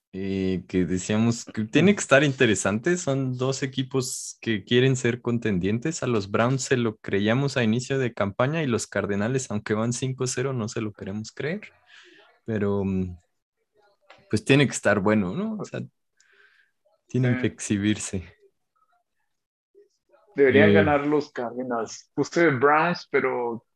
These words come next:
Speaker 2: creo que mi corazón quiere que ganen los Cardinals, aunque me caigan mal.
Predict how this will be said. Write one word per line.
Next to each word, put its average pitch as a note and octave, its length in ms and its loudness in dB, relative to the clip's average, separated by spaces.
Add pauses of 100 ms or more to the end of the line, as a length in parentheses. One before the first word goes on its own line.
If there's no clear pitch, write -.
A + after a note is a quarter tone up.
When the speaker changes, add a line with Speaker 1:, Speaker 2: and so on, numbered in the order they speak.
Speaker 2:
creo B2 220 2
que C#3+ 160 6
mi A#2+ 160 2
corazón B2 340 2
quiere B2+ 260 6
que B2 100 4
ganen A#2+ 260 2
los A#2 120 -4
Cardinals, A#2 480 -2
aunque A2 280 -10
me G2 100 -14
caigan A2+ 380 2
mal. G#2 200 -4